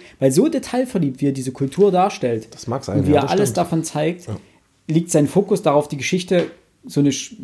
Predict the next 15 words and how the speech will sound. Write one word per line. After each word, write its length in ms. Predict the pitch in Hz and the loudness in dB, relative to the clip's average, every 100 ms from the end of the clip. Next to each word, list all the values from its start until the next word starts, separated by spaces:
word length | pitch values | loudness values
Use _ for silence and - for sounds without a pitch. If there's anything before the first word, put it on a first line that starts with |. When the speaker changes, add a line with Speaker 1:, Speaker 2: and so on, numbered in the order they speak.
| - 87 - - - - - | -16 -14 -14 -14 -14 -14 -10
Speaker 1:
eine 140 | - 135 | -6 -4
Geschichte 320 | 131 180 170 | 0 -2 0
seines 260 | 143 127 - | 2 2 2
Opas 320 | 165 214 208 | 0 -2 -4
zu 80 | 214 | -4
erzählen, 300 | 208 214 190 | 0 0 0
so 60 | |
ein 20 | |
bisschen 160 | 151 151 | 0 0
als 120 | 131 | 0
Adaption 680 | 135 127 - 160 180 294 330 - _ - | 0 -2 -2 2 4 2 -2 -12 _ 2
und 260 | 196 202 175 | 2 2 0
diese 220 | 170 139 | 0 0
Ainu-Kultur 560 | 170 160 131 123 127 117 | 0 0 -2 -6 -6 -6
vorzustellen. 720 | 120 117 - - - - | -6 -8 -10 -12 -12 -14